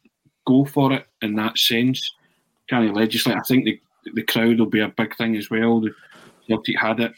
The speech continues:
in their favour, eh, and Rangers will have it in their favour on Sunday. I know fans don't score goals, but it's just kinda the bearing they can have on things, you know, where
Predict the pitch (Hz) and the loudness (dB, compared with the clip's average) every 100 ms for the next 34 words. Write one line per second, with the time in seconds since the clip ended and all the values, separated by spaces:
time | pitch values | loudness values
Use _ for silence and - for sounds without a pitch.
0 | _ 110 107 113 - 117 117 110 - _ | _ -2 0 0 2 2 2 0 -6 _
1 | _ - 101 202 202 196 143 _ _ _ | _ -12 -10 -6 -6 -6 -10 _ _ _
2 | _ _ - 95 95 107 107 101 107 110 | _ _ -6 -4 0 2 2 0 -2 -2
3 | 104 113 107 104 - 110 104 104 101 - | -2 -2 -2 -4 -2 -2 0 -2 -4 -4
4 | 98 95 107 104 104 107 107 - 107 110 | -2 0 0 2 2 2 2 0 0 0
5 | - 110 143 117 107 - 107 107 - 101 | 2 2 2 2 2 2 2 0 -2 -2
6 | - 104 - - 98 98 - - - _ | 0 0 -2 -4 -4 -6 -10 -20 -20 _
7 | _ - 98 107 110 113 107 104 104 110 | _ -4 2 4 4 4 2 -2 -2 -2
8 | 104 101 104 107 104 104 104 101 98 - | -2 -2 -2 0 2 2 0 -2 -4 -8
9 | _ _ _ _ _ _ 104 98 92 | _ _ _ _ _ _ -2 -2 -6